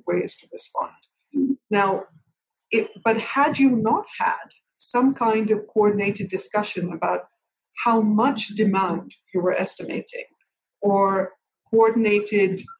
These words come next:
um, response in terms of imports at critical times, or a push towards investment, or perhaps even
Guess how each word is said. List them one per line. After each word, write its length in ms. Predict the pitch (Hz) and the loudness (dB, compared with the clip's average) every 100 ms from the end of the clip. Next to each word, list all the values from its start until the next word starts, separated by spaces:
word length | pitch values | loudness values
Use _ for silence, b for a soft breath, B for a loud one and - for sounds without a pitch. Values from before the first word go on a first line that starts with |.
| _ _ _ _ _ | _ _ _ _ _
um, 720 | 190 175 175 180 180 - - _ _ _ _ - 175 | -2 0 -2 -4 -4 -6 -8 _ _ _ _ -6 2
response 640 | 202 - - 226 233 - | 2 2 0 2 2 2
in 120 | 202 | -2
terms 440 | 190 202 202 196 - | -2 0 0 0 -2
of 320 | 185 180 180 _ | 0 0 -2 _
imports 760 | 269 311 - 190 175 - - - | 2 2 0 0 0 -2 -4 -6
at 160 | 190 - | -6 -4
critical 400 | 202 196 - 180 | -4 -4 -2 -4
times, 560 | 180 180 175 175 175 - | -2 -4 -2 -4 -6 -2
or 400 | 180 175 175 170 _ _ _ - | 2 2 2 -4 _ _ _ -8
a 100 | 190 - - | -8 -4 -2
push 260 | 294 - | -2 -2
towards 380 | - 220 208 196 | 0 2 2 0
investment, 960 | 185 190 196 220 - - 180 - - 185 | -2 -2 0 0 -2 -4 -4 -2 -2 -2
or 100 | - | -4
perhaps 480 | 202 226 233 - 254 | -4 -2 -4 -4 -4
even 480 | 202 208 202 202 | 0 2 2 -2